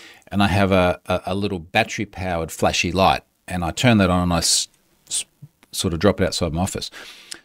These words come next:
I found I had a spare Hue Go. So the Hue Go is like these, these little bowl-looking things,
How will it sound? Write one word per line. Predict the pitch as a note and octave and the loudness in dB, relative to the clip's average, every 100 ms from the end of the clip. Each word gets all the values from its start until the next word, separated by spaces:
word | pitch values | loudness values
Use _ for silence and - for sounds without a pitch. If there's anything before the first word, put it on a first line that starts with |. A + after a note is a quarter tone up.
| - | -12
I | A2 | -4
found | - C4+ G3+ | 2 6 6
I | C3+ | 6
had | C#3 B2+ | 4 -2
a | |
spare | - - D#3+ F3+ A#2+ F#2+ | -4 0 4 6 6 4
Hue | A2 - B2 B2 G#2+ | 0 -4 2 6 6
Go. | F#2 A2 F#2 C2+ A1 | 4 4 2 0 -6
So | - F#2+ | -6 -6
the | |
Hue | F2+ C#3+ | -2 2
Go | B2+ A2 | 6 6
is | F#2+ | 4
like | G2 | 0
these, | F2+ F2 D#2+ | -2 -6 -6
these | F#2 D#2+ | -8 -8
little | E2+ D#2 | -10 -8
bowl-looking | - F#2+ A2 G#2+ G2 G2 F2+ | 0 6 8 8 4 -2 -2
things, | F#2+ F2+ F2 | -2 -2 -4